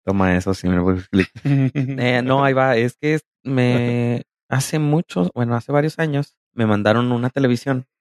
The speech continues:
Speaker 1: para que la probara, literal, para hacerle bet-, beta testing,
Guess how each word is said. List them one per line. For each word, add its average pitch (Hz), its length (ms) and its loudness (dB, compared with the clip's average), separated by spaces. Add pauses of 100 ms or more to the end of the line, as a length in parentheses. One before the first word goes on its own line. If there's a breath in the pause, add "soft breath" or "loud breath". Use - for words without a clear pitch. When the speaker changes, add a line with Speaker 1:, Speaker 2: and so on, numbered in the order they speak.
Speaker 1:
para 110 120 0
que - 120 -4
la 90 260 0 (580)
probara, 101 440 -2 (120)
literal, 120 480 0
para 110 320 0
hacerle 104 360 -2
bet-, 110 160 -2 (240)
beta 101 240 -4
testing, 147 380 -6